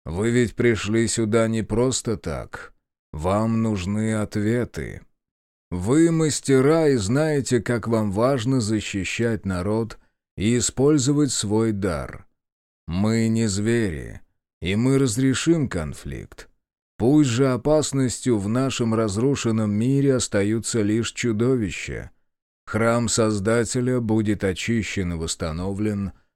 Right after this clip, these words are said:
да услышит он наши молитвы».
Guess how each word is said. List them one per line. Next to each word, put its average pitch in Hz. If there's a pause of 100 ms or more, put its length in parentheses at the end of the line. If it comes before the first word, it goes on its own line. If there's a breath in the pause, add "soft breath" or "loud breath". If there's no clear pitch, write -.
(160)
да 117
услышит 127
он 151
наши 98 (180)
молитвы». 90